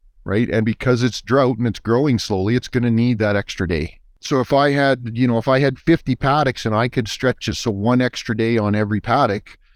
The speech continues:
that's almost two months of extra recovery for those grasses in that first paddock. And, and they're gonna need that because they just don't have the moisture to recover quickly. But it's certainly a, a different paradigm or a different way to think about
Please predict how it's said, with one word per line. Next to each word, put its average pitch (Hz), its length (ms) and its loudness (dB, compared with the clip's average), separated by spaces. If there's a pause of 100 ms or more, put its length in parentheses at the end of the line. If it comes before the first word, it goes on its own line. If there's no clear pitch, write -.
(220)
that's - 280 -2
almost 131 500 2
two 135 160 0
months 117 340 0
of 101 120 0
extra 101 320 -2
recovery 104 480 0
for 107 180 0
those 98 180 -2
grasses 101 540 0
in 98 80 2
that 90 160 -2
first 87 240 -6
paddock. - 480 -6 (100)
And, 131 220 2
and 127 220 0
they're 120 120 2
gonna 110 240 0
need 107 260 2
that 92 220 0 (300)
because 107 300 -4
they 110 100 2
just 98 160 -4
don't 98 180 -4
have 101 200 -2
the 98 80 0
moisture 98 400 -2
to 92 80 -4
recover 95 420 -2
quickly. - 500 -10
But 110 140 -2
it's 120 80 -2
certainly 131 520 0
a, 104 200 -2 (160)
a 110 80 -2
different 123 460 0
paradigm 113 600 2
or 101 120 2
a 98 40 -2
different 113 360 -2
way 110 180 2
to 104 100 0
think 113 360 -2
about 104 440 -2